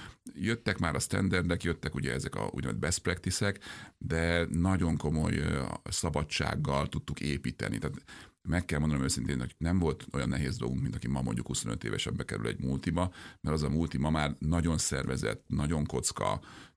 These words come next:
talán kicsit túlszervezett is, ugye sokszor nem Magyarországról irányítják, akkor fantasztikus szabadság volt. Tehát én például egy, fölépíthettem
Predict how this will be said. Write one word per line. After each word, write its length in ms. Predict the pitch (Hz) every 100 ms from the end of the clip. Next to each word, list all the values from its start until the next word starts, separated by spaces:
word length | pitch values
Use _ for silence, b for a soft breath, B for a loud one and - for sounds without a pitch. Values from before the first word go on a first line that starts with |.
| -
talán 320 | 87 80 71
kicsit 340 | 80 73 -
túlszervezett 840 | - 87 - 78 67 69 64 65 -
is, 300 | - - - - -
ugye 200 | 73 60
sokszor 420 | - - - -
nem 160 | 78
Magyarországról 680 | 76 76 69 67 - - 65
irányítják, 680 | 58 64 62 60 - 73 62 B B B B -
akkor 240 | - 110
fantasztikus 520 | 113 - - - -
szabadság 480 | - - - - -
volt. 240 | 50 50
Tehát 160 | - -
én 200 | 90 90
például 400 | 90 87 82 82
egy, 180 | 85 - -
fölépíthettem 920 | - 76 67 67 - 67 - 71 73